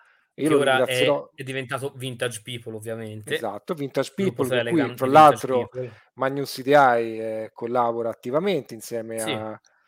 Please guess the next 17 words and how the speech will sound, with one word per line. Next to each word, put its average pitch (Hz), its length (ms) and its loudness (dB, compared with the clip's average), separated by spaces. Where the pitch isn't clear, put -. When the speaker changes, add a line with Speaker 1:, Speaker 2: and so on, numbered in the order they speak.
Speaker 1:
a - 720 -10
Michele 117 420 0
Arch-, 117 300 -4
di 123 140 -4
Arcade 120 360 -4
Story 131 520 4
e - 180 -12
non 123 120 -10
dico 107 220 -10
questo 113 260 -10
nome 120 220 -8
a 151 60 -10
caso, 120 720 0
a, 120 340 -4
insieme 123 480 -2
a 113 160 -4
Simone 120 680 -8